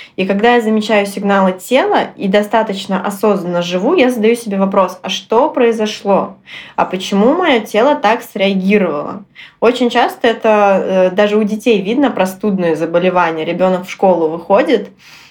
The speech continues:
а, болеет, сидит день-два дома, всё нормально. Опять в школу, температура,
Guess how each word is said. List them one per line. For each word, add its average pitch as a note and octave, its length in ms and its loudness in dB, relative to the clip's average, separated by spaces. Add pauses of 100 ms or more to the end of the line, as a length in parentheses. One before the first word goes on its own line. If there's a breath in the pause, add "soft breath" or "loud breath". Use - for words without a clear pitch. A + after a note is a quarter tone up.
(140 loud breath)
а, F3 400 0
болеет, F3+ 640 0 (360)
сидит G#3 380 2
день-два F#3+ 460 2
дома, A3 600 0
всё - 220 -6
нормально. F3 560 0 (460 soft breath)
Опять G3 360 0
в - 60 -12
школу, A#3 680 0
температура, G3 1000 -2